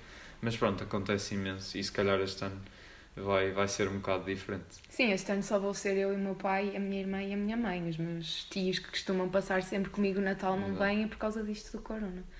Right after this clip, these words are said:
Speaker 1: Pois.
Speaker 2: Mas vamos fazer videochamadas e vamos tentar fazer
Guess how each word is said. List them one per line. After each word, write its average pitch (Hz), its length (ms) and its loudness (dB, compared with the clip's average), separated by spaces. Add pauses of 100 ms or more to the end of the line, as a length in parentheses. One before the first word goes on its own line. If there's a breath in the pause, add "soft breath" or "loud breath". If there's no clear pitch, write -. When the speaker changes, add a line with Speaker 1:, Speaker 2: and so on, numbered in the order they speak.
(260 loud breath)
Speaker 1:
Pois. 185 160 -4
Speaker 2:
Mas 214 140 6
vamos 214 200 6
fazer 185 260 6
videochamadas 175 760 4
e 175 60 2
vamos 170 220 0
tentar 175 360 2
fazer 175 380 0